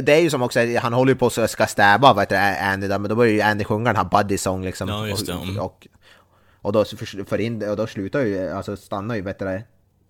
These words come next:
Speaker 1: Chucky mitt i allt. Och det är ju också lite så här att han har, han har nå-, nå-, det är någonting kvar, alltså han är ju som på något sätt mänsklig ändå. Han har väl någonting där som,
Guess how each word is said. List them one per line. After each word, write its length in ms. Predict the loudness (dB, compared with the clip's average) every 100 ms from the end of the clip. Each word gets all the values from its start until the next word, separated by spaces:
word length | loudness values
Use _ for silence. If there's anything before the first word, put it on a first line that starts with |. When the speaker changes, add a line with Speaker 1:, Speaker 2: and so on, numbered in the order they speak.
| _ _ -16
Speaker 1:
Chucky 300 | -6 -6 -4
mitt 160 | -6 -4
i 20 |
allt. 280 | -4 -6 _ _ _ _ _ _ _ _
Och 200 | -14 -6
det 80 | 0
är 40 |
ju 60 | 2
också 220 | 2 0
lite 240 | -2 -4 -2
så 80 |
här 180 | 0 0
att 180 | -2 -4
han 160 | -4 -2
har, 100 | -2
han 260 | 0 -2
har 180 | 2 0
nå-, 220 | 0 -6
nå-, 440 | -6 -8 -10 -12 -16
det 280 | -16 -6 -4
är 120 | -2
någonting 360 | -4 -8 -10 -6
kvar, 380 | -2 -2 -2
alltså 240 | -6 -6 -8
han 100 | -6
är 60 |
ju 200 | -6 -6 -10 _ _ -20 -20 _
som 200 | -16 -12
på 80 | -10
något 100 | -8
sätt 140 | -10
mänsklig 440 | -8 -8 -8 -8 -6
ändå. 180 | -6 -8
Han 80 | -14 _ _ _ _
har 120 | -12
väl 100 | -10
någonting 420 | -8 -10 -10 -10
där 220 | -6 -6
som, 200 | -6 -10